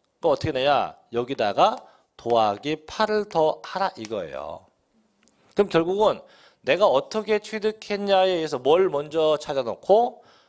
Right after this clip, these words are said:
표준료를 먼저 찾아놓고, 어, 그 재산이 뭐 일반 대상이면 저거 쓰면 되고, 근데 그게 막상 뚜껑을 닫다 보니까 다 뭐였다? 사치성 재산이었다고 하면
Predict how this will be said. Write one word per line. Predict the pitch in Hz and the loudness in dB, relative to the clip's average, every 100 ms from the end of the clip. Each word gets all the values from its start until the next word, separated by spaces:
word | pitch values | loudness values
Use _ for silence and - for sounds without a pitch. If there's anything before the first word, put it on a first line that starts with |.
| _ _ - | _ _ -6
표준료를 | 220 220 214 196 190 | -4 -2 0 2 2
먼저 | 135 139 | 0 -4
찾아놓고, | 151 170 165 110 - 156 139 80 - _ _ _ _ _ | -6 -6 -4 -6 2 4 4 2 -6 _ _ _ _ _
어, | - 104 | -8 -6
그 | - 208 | -2 0
재산이 | 202 202 202 202 | 2 2 0 -2
뭐 | 180 151 151 - | 0 2 2 0
일반 | 160 202 208 | 0 0 0
대상이면 | 185 185 170 180 196 | 0 -2 -2 -6 -2
저거 | 165 175 | -2 -2
쓰면 | 226 214 | -4 -6
되고, | 170 127 151 139 107 | -4 -2 0 -2 -2
근데 | - 160 165 | -6 -4 -4
그게 | 151 160 - - _ | -2 -4 -6 -20 _
막상 | 127 - 165 | -2 -2 -4
뚜껑을 | - 180 170 | -4 -6 -4
닫다 | 160 - 156 | -4 -2 -2
보니까 | 147 151 | -2 -4
다 | 131 143 | 0 0
뭐였다? | 120 113 98 | 0 -4 -6
사치성 | - 160 160 147 202 233 233 - _ | -4 -4 -6 2 2 2 -6 -20 _
재산이었다고 | - 135 135 156 147 143 135 127 | -10 -6 -4 -4 -2 -4 -2 0
하면 | 123 151 190 123 | 0 4 4 2